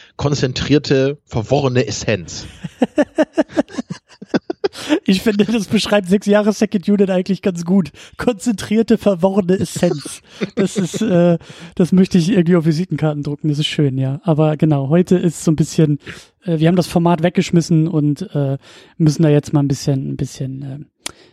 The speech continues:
Speaker 2: direkter einsteigen. Ähm, lass uns, äh, lass uns vielleicht ein bisschen versuchen, klar, wir müssen uns dem Film ein bisschen nähern, ein bisschen rantasten. Lass uns vielleicht ein bisschen über positive Sachen erstmal sprechen.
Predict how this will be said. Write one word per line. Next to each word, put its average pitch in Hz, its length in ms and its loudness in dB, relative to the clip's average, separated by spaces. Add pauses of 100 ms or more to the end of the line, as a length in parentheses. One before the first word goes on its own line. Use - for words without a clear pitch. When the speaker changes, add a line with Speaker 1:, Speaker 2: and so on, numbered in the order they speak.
(120)
Speaker 2:
direkter 147 340 -2
einsteigen. 143 640 -8
Ähm, 165 260 -2 (260)
lass 202 220 2
uns, 311 400 0 (480)
äh, - 60 -20 (460)
lass 214 220 2
uns 247 120 2
vielleicht 226 360 0
ein 214 60 4
bisschen 226 260 2
versuchen, 202 960 0
klar, 208 220 2
wir 185 60 2
müssen 196 180 4
uns 170 100 2
dem 170 120 0
Film 208 160 2
ein 175 40 0
bisschen 175 240 0
nähern, 208 260 4
ein 190 40 2
bisschen 170 200 -2
rantasten. 196 680 0 (300)
Lass 226 160 2
uns 254 120 2
vielleicht 220 280 0
ein 196 60 2
bisschen 196 300 0
über 175 640 2
positive 160 480 0
Sachen 131 240 -6
erstmal 139 260 -10
sprechen. - 440 -20